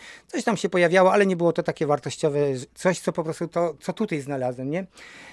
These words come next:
I nic nie było, a ogólnie, y, lubię stare budynki, mają taką duszę w sobie i sam się w nich później bardzo do-, dobrze czuję, ponieważ, y, domy są, y, że, że tak powiem, z rozmachem zrobione na tamte czasy,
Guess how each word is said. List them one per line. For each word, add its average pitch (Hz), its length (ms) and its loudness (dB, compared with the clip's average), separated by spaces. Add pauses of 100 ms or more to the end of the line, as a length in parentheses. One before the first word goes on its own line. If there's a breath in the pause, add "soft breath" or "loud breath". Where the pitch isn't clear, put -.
(160 loud breath)
I 208 180 -2
nic 226 200 -4
nie 277 80 0
było, 220 260 6
a 214 80 4
ogólnie, 226 320 4 (640)
y, - 40 4
lubię 233 200 2
stare 170 260 0
budynki, 160 600 -2 (200)
mają 196 240 0
taką 175 220 -4
duszę 160 220 -4
w - 40 -8
sobie 180 380 0
i 170 320 2 (380 soft breath)
sam 262 200 4
się 175 100 -2
w 147 40 -6
nich 147 120 -6
później 143 260 0
bardzo 151 260 2
do-, 165 220 -2
dobrze 165 320 4
czuję, 190 240 2
ponieważ, 180 480 0
y, 165 240 0
domy 220 340 0
są, 190 300 -2
y, 170 260 2
że, 160 160 -8
że 165 180 -6
tak 170 120 -8
powiem, 180 260 0 (580 loud breath)
z 202 100 0
rozmachem 214 440 6
zrobione 151 640 4
na 196 160 0
tamte 170 240 -2
czasy, 254 460 0